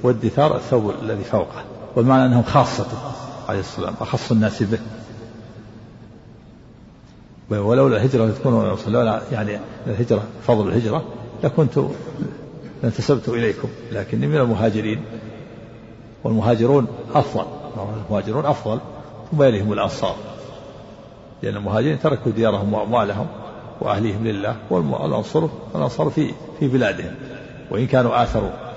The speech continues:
رضي الله عنهم المهاجرين. ثم قال لهم: "إنكم، إنكم ستلقون بعد أثرة"، يعني تفضيلا لغيركم عليكم وإيثارا لكم في، في الأمور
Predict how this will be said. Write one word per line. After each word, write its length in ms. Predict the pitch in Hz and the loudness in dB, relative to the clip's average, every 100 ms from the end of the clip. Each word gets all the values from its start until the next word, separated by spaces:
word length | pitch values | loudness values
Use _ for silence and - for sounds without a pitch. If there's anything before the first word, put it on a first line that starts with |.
| - | -10
رضي 180 | 104 107 | -8 -6
الله 200 | 101 92 | -6 -4
عنهم 200 | 95 101 - - - - - - | -6 -8 -10 -14 -16 -16 -20 -8
المهاجرين. 480 | 117 98 104 98 92 - - - - - - - - - - - - | -4 -2 -2 -2 -8 -10 -16 -18 -18 -18 -20 -20 -20 -20 -20 -8 0
ثم 160 | 156 | 0
قال 320 | 139 151 131 | 2 4 6
لهم: 240 | 127 135 139 | 6 4 2
"إنكم، 300 | 131 113 - - - - - - - - - - | 0 -2 -6 -10 -14 -14 -16 -16 -18 -18 -6 0
إنكم 300 | 139 - 110 | 2 0 -2
ستلقون 440 | 120 139 127 127 | 0 0 2 2
بعد 220 | 120 104 | 2 0
أثرة"، 400 | 127 127 107 90 - - - - - - - - - - - | 0 0 0 -2 -4 -14 -14 -14 -16 -18 -18 -18 -20 -20 -6
يعني 180 | 110 107 | -4 -2
تفضيلا 460 | 117 104 127 135 120 | -2 2 6 6 6
لغيركم 560 | 110 127 117 107 104 | 4 4 4 2 -2
عليكم 400 | 95 107 - 98 | 0 0 0 -4
وإيثارا 360 | 104 98 117 104 | -2 0 2 0
لكم 260 | 104 - 98 | -2 -4 -4
في، 100 | 107 92 - - - - - - - - - - - - - - - - - - - - - - - - - - - - - - - - - - - - - - | -4 -6 -10 -14 -16 -16 -18 -18 -20 -20 -20 -20 -20 -20 -20 -20 -20 -20 -20 -20 -20 -20 -20 -20 -20 -20 -20 -20 -20 -20 -20 -20 -20 -20 -20 -20 -20 -20 -20 -6
في 60 | 131 | -2
الأمور 420 | 117 113 107 | 2 2 2